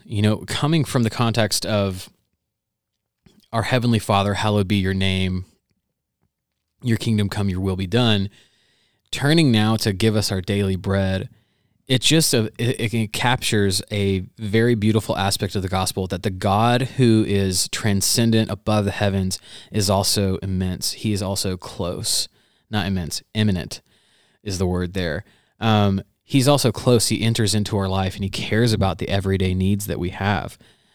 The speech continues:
um, whether they're big or small. And so the intricate details of our life that we could be tempted to think that God doesn't care about.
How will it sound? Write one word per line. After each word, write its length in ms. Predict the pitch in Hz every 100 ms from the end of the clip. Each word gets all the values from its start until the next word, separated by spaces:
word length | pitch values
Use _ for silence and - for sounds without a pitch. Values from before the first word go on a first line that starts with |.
| - _
um, 480 | 101 95 90 90 90 -
whether 460 | 107 110 110 101
they're 260 | 98 101 95
big 300 | 95 110 95
or 100 | 95
small. 560 | - - 101 92 90 -
And 160 | 104
so 300 | 92 - 98
the 140 | 95 -
intricate 540 | 123 131 131 - 117
details 500 | 98 104 - 101 92
of 100 | 92
our 120 | 90 90
life 500 | 95 104 95 - -
that 320 | 95 92 - -
we 200 | 110 107
could 120 | 104
be 120 | 95
tempted 340 | - 110 95 101
to 100 | 92
think 220 | 104 95
that 120 | 92
God 180 | 95 92
doesn't 220 | 95 87
care 200 | - 120
about. 300 | 101 92 -